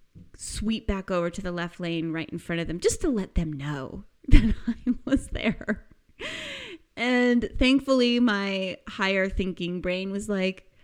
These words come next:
"No, <laughs> that would not be a good idea because it's, first of all, unsafe. Second of all, don't be rude.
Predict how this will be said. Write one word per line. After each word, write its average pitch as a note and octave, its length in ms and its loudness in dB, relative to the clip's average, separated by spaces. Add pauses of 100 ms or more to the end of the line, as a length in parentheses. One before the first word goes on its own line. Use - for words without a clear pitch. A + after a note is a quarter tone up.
(340)
"No, D#3+ 680 -4
<laughs> - 80 -12 (2000)
that A3 180 -6
would A3 140 -6
not G3 600 -4
be D4 140 0
a D#4+ 40 -4
good D4 180 -4
idea C#4 500 -4 (640)
because G#3 540 -2
it's, G3+ 360 -4
first F#3 260 -8
of F#3+ 80 -4
all, G3 320 -4
unsafe. - 760 -6 (640)
Second C4 320 2
of C4 100 2
all, B3+ 300 0 (220)
don't D4 200 2
be D#4 140 4
rude. D#4 400 0